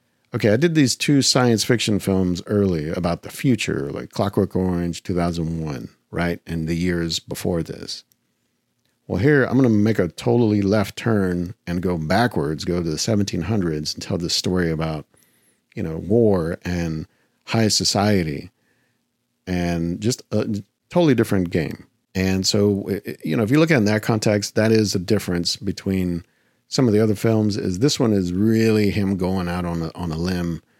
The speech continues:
and seeing what he could do. And so, you know, I applaud it for that. I don't know that I'm necessarily gonna watch it again anytime soon. Um, it's very slow moving. There are some moments where it feels a little bit like a slog.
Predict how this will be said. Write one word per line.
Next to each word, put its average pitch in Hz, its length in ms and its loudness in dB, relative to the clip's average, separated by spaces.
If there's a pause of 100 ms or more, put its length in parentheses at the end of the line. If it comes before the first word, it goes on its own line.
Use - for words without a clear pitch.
(300)
and 87 180 -4
seeing 101 360 2
what 87 160 0
he 87 100 -2
could 71 220 -10
do. 80 260 -4 (1800)
And 98 480 0 (140)
so, 135 400 2
you 165 100 2
know, 139 260 -2
I 208 140 0
applaud 180 320 0
it 156 60 0
for 98 160 0
that. 98 320 0 (240)
I 190 80 2
don't - 180 2
know 127 100 4
that 120 140 4
I'm 117 100 4
necessarily 110 380 4
gonna 101 180 2
watch 92 360 0
it 92 100 2
again 95 340 2
anytime 107 460 2
soon. 110 440 0 (440)
Um, 92 560 -2
it's 92 300 -2
very 123 640 4
slow 135 280 4
moving. 117 560 2 (580)
There 196 180 4
are 175 60 4
some 131 300 6
moments 110 440 4
where 107 120 4
it 101 120 0
feels 117 280 2
a 107 60 2
little 113 220 4
bit 107 180 2
like 92 180 -2
a 92 60 0
slog. 85 540 0